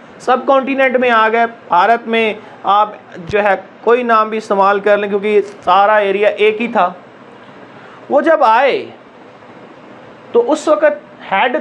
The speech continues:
था, last head इब्राहिम लोदी साहब थे। तो दिल्ली के पास एक एरिया है, वो उसे कहते हैं पानीपत। पानीपत के मुकाम पर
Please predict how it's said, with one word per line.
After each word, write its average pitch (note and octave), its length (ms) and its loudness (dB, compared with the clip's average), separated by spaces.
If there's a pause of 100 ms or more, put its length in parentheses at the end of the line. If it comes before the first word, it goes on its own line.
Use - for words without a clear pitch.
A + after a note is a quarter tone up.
था, A#3 120 2
last A#3+ 480 0
head A3+ 180 0
इब्राहिम A#3+ 500 -2 (220)
लोदी G#3 260 -2
साहब C#3 260 -2
थे। - 1160 -20
तो C#4 180 4 (420)
दिल्ली D#4 340 2
के E4 140 2
पास G#3 720 0
एक A#3+ 280 0 (460)
एरिया A3+ 320 2
है, A#3+ 80 4
वो A#3+ 140 2
उसे A#3+ 160 -2
कहते A#3 200 0
हैं B3 100 -6
पानीपत। A3+ 520 -2 (760)
पानीपत C#4 640 0
के C4 100 -2
मुकाम C4 680 0
पर A#3+ 300 2